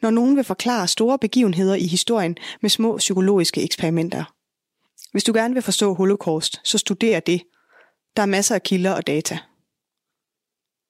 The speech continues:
Anyway, nogle af de pointer gælder også for Milgram-eksperimentet. Noget af det data, der ikke så tit bliver fremhævet, når man snakker om forsøget, er for eksempel, at tooghalvfjerds procent af forsøgspersonerne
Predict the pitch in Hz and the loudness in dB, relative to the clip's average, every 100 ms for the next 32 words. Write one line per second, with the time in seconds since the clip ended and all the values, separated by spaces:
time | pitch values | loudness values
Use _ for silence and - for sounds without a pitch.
0 | _ 202 220 180 156 - _ _ - _ | _ 0 2 2 0 -6 _ _ -20 _
1 | - - - - - 240 302 240 233 190 | -20 -20 -20 -14 0 2 4 2 0 0
2 | 202 220 220 202 165 180 - 196 226 277 | 0 0 0 0 0 -2 -2 2 2 2
3 | 214 175 - - 160 160 - 165 - _ | 0 0 -4 -2 -2 -2 -4 -8 -10 _
4 | _ _ _ _ _ _ _ _ _ - | _ _ _ _ _ _ _ _ _ 0
5 | 254 269 247 196 214 - 190 - - 285 | 2 2 2 0 0 -2 -2 -2 -2 -2
6 | 214 - 202 185 170 170 185 196 175 165 | -2 -2 -2 -2 -2 -2 -2 0 2 0
7 | 165 185 175 - 180 202 202 175 - 202 | 0 -2 -2 -2 -2 -2 -2 -2 0 2
8 | 175 165 170 185 175 185 170 160 170 170 | 2 0 -2 -4 -2 -2 0 -4 -2 -4
9 | - - - - - 330 196 190 190 - | -6 -16 -18 -12 0 0 2 0 -2 -2
10 | 196 196 160 180 247 214 - 170 185 160 | -2 -2 -2 -2 0 0 0 -2 -2 -2
11 | 156 | -4